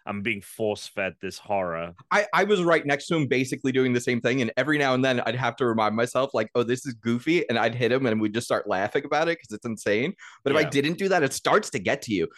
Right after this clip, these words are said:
Speaker 2: I, I think people should watch this if they, just to, like, see if they can get through it,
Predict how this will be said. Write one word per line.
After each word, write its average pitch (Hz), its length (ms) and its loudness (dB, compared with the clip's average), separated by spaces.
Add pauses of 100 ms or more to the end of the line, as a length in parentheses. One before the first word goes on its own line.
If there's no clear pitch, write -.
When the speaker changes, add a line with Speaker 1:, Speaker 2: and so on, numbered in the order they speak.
(200)
Speaker 2:
I, 151 180 -6
I 165 160 2
think 277 300 -2
people 151 260 -4
should 117 220 -2
watch 107 340 -4
this 160 320 0
if 113 160 -2
they, 117 240 2
just 127 400 -2
to, 196 80 2
like, 123 240 0
see 110 380 -2
if - 100 -6
they 85 140 -2
can 98 200 -10
get 92 280 -2
through 92 240 -4
it, - 100 -8